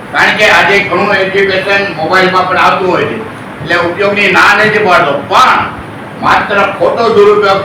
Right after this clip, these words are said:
ટાળવાની વાત કરું છું. મોબાઈલનો દુરુપયોગ ન કરજો, મોબાઈલ ઓછો ઉપયોગ કરી અને સેવા માટેના કોચિંગનો લાભ લ્યો, એવી અમારી વિનંતી છે. તમે બધા મને શાંતિથી સાંભળ્યો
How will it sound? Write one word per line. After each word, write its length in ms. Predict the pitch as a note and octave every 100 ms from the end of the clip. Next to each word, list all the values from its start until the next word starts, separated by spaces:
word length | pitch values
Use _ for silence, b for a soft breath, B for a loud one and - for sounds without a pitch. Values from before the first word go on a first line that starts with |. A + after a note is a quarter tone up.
| -
ટાળવાની 680 | E3+ - E3 G#3 A3 G#3+ F#3
વાત 140 | - F3
કરું 180 | D#3+ C3+
છું. 160 | B2+ A#2+ B2+
મોબાઈલનો 400 | E3 F#3 F#3 F#3 E3+
દુરુપયોગ 400 | F3 F3+ F3+ F3+ D#3+
ન 40 | D#3
કરજો, 320 | F#3 F#3 G3+ G3+ G3+ G3+ - - -
મોબાઈલ 380 | E3 F3+ F3
ઓછો 300 | E3+ E3+ F#3 G3 F#3+
ઉપયોગ 280 | G3 C#4 G3
કરી 320 | G4 G#4 G#4+ G#4 - -
અને 200 | - F#4+ - - - - -
સેવા 260 | D#3 G3 G#3
માટેના 400 | G3 F#3+ F#3 E3+ E3+
કોચિંગનો 460 | F#3 F#3 F#3 F3+ E3 D#3 D#3
લાભ 220 | E3+ E3+
લ્યો, 220 | F3+ G3 G3 - - -
એવી 160 | E3+ F3
અમારી 320 | E3 E3 D#3
વિનંતી 420 | D#3+ F3 - - -
છે. 100 | - - - - - - -
તમે 160 | D#3+ D#3+
બધા 240 | E3 E3+
મને 160 | E3 D#3
શાંતિથી 440 | D3 D#3 E3+ E3 D#3+
સાંભળ્યો 380 | E3 F3+ F#3